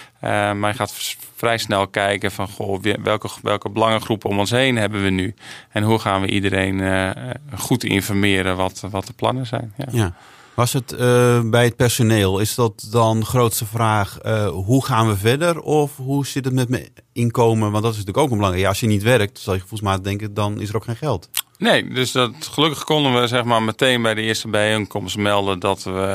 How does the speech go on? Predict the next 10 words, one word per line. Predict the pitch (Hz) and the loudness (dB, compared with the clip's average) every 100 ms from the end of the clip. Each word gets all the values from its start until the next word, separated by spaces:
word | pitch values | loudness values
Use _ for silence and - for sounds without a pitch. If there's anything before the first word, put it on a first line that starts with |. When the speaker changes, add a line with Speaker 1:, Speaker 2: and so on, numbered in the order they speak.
| 95 95 - | 0 0 -2
Speaker 1:
eh, | 107 | -6
op | 101 | -2
die | 110 | 0
manier, | 110 104 101 98 | 2 2 2 0
zeg | 95 98 | 0 -2
maar, | 95 92 92 | 0 0 -2
eh, | 104 101 | -4 -4
voldoende | 110 104 117 107 | -4 0 0 0
verzekerd | 101 104 104 120 | 0 2 0 0
zijn | - 95 98 | -4 -4 -6